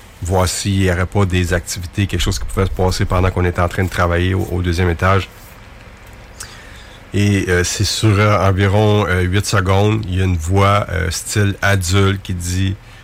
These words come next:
Le démon. » Et quelques secondes après, on entend la voix de, de, d'une, une voix plus jeune, si on veut, qui répète, « Le démon. »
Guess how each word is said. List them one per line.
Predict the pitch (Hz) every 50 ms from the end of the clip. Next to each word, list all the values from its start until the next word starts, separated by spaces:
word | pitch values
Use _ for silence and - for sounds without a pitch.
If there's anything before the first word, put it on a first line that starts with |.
| - - - -
Le | 92 90 92 95 98
démon. » | 92 90 98 92 92 92 92 98 117 127 123 - - - - - - - - - - - - - - - - - - - - - -
Et | - 110 107 104 107 107 107 - - - - - -
quelques | - 113 107 - - 101
secondes | - - 104 98 95 107 107 104
après, | 98 90 - - - 107 107 101
on | 98 95 98
entend | 98 92 87 - 101 101
la | 98 92 87
voix | 82 90 101 101 101
de, | 92 85 92 92 92 90 85 85
de, | 92 90
d'une, | 85 85 90 90 87 87 85 78 69 - - - - - - - - - -
une | 95 95
voix | 87 82 101 113 110
plus | 107 - - 110 104
jeune, | 101 98 87 90 104 101 110 117
si | 113 - - -
on | 98 95
veut, | 92 87 98 107 107
qui | 107 - - 98 90
répète, « | 92 92 82 - 98 101 - - - - - - -
Le | 92 92 92 98 98
démon. » | 90 92 95 90 92 85 85 80